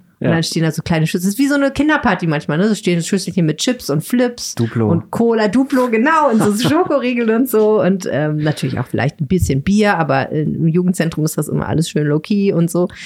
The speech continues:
Speaker 1: Aber das finde ich immer so süß. Oder die kochen dann selber eine Suppe, ne? Also es ist so richtig schön. Mein Problem ist immer, dass ich leider gar nichts davon habe, weil ich vorm Singen nicht essen kann. Und, äh, weil ich sonst ins Mikrofon rülpse. <laughs> Deswegen habe ich leider nicht so furchtbar viel davon. Aber so war das in meinem Backstage-Raum.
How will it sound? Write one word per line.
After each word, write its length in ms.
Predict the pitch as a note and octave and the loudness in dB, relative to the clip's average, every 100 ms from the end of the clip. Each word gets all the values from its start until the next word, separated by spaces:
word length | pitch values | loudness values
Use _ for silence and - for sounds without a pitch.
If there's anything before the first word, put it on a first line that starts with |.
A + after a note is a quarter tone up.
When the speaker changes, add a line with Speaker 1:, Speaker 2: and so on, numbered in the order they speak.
| - - | -14 -4
Speaker 1:
Aber 200 | E3+ F3+ | 0 0
das 180 | G#3+ - | 0 -2
finde 180 | A#3 | -2
ich 80 | A3 | 0
immer 220 | G3 G3+ | 0 0
so 200 | F#3 G#3+ | 2 0
süß. 240 | A3 A3 A3 | 0 0 0
Oder 320 | F3+ E3 C#3+ - | 0 2 0 -2
die 180 | E3+ | -4
kochen 280 | E3+ F3+ F3 | -2 -2 0
dann 140 | E3 D#3 | -2 0
selber 200 | D#3+ D#3+ | 0 2
eine 180 | D#3+ F3+ | 2 2
Suppe, 460 | F3+ A3 G#3+ F3+ | 2 0 2 2
ne? 260 | F3+ A#3+ C4 | 2 2 2
Also 160 | F3 F#3+ | 0 0
es 100 | A3+ | -2
ist 140 | A#3 | -2
so 80 | - | -2
richtig 520 | F#3+ A3+ G3 G3+ - - | -2 -2 -4 -6 -10 -8
schön. 500 | - F#3+ F#3+ F#3 F3+ - - | -2 0 2 0 -2 -8 -6
Mein 160 | G3+ G#3+ | -2 0
Problem 260 | A3 G#3 | 2 2
ist 80 | G3+ | 0
immer, 120 | F#3+ | 0
dass 140 | F#3+ F#3 | -2 -2
ich 60 | F#3 | 0
leider 180 | F3+ | 0
gar 120 | E3 F3 | 2 0
nichts 100 | G3 | 0
davon 260 | F3 F3 | -2 0
habe, 160 | E3+ F3 | 0 2
weil 100 | D#3+ | 0
ich 100 | F3 | 0
vorm 400 | - F3 E3+ E3 | 0 0 2 0
Singen 200 | F3 F#3 | 2 2
nicht 160 | E3+ - | 2 0
essen 200 | F#3 E3+ | 0 0
kann. 240 | - D#3+ - _ _ _ _ - - | 0 -4 -6 _ _ _ _ -20 -4
Und, 220 | E3 D3+ | 0 0
äh, 260 | B2+ C#3+ C#3+ | 2 0 2
weil 160 | D#3 D3 | 0 0
ich 60 | |
sonst 180 | D#3+ D#3 | -2 0
ins 100 | D#3+ | 2
Mikrofon 320 | F3+ D#3 D#3+ | 2 0 0
rülpse. 320 | C#3+ C#3+ - G#3 - - G#3+ - | 0 0 0 -2 0 -2 -2 -4
<laughs> 400 | - - - - | -12 -12 -10 -4
Deswegen 520 | E3+ G#3+ G#3 G#3+ - | -2 -2 0 0 0
habe 160 | G3 | 0
ich 100 | E3+ | 0
leider 240 | - D#3 - | 0 0 0
nicht 160 | C#3+ | -2
so 100 | - | -4
furchtbar 340 | D3 - - C3+ | -6 -4 -2 -2
viel 140 | - | 0
davon. 280 | C#3+ - - | -4 -2 -4
Aber 220 | G#3+ A3+ | 0 0
so 100 | G#3+ | 2
war 120 | C4 D4 | 2 2
das 140 | C#4+ | 0
in 80 | A3+ | 0
meinem 220 | F#3 F#3 | 2 2
Backstage-Raum. 640 | D3+ - F3+ - C3 C#3+ | -2 -4 -8 -4 -2 -2